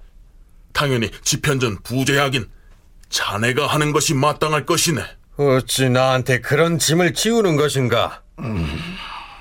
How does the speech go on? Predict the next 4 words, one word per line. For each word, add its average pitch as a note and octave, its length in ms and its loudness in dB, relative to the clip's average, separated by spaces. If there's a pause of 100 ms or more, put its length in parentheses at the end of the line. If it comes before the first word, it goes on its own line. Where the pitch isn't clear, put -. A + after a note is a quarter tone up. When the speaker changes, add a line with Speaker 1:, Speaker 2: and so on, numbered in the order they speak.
(680)
Speaker 3:
그 G#2+ 240 -2
여타 C3+ 440 2
정사가 D3+ 640 2
아니고 D#3 340 2